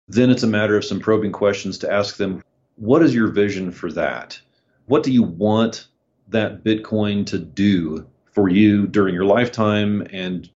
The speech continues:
it's not just the C P A, it's not just the attorney, not just the financial provider or trustee, but start fishing for other people that are in their sphere that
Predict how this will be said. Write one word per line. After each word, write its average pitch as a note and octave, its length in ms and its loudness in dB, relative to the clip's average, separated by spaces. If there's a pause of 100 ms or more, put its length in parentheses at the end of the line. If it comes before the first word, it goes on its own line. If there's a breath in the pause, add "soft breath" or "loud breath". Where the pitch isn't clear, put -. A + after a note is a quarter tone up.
(140)
it's A2 160 -6
not B2+ 300 2
just A#2 240 0
the A2 80 -6
C G#2 160 -4
P G#2 200 -4
A, G2+ 140 2
it's G2 160 -2
not F#2+ 260 -4
just G#2 140 -8
the G#2 80 -2
attorney, G2 360 -2
not F#2 220 -2
just F#2+ 120 -6
the F#2 60 -6
financial F#2+ 460 0
provider F#2 480 2
or F2 140 -2
trustee, F#2+ 460 -2
but - 260 -6 (460 loud breath)
start - 320 0
fishing B2+ 360 2
for A2 220 2
other G#2+ 160 2
people G2+ 580 -2 (120)
that G2 400 0 (280)
are G2 240 2
in A2+ 280 2
their G2+ 240 0
sphere A2+ 640 -2 (440 loud breath)
that G2 520 0